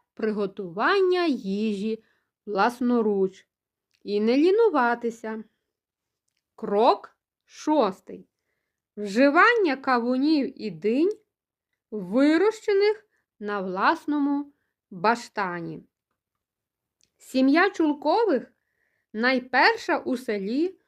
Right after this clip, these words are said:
розпочала вирощувати кавуни і дині. Спочатку через розсаду, а згодом проросшими насінинами. І результат був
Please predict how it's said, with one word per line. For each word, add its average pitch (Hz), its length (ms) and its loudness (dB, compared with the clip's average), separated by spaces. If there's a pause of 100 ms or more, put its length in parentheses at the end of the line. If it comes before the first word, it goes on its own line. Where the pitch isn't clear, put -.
(200)
розпочала 226 960 -2
вирощувати 381 960 0 (280)
кавуни 202 600 -2
і 285 60 2
дині. 196 580 -4 (580)
Спочатку 269 840 0
через 262 440 0
розсаду, 349 920 0 (520)
а 226 180 0
згодом 233 640 -2 (560)
проросшими 359 760 0
насінинами. 285 880 -2 (920)
І 226 160 4
результат 226 920 0
був 349 480 2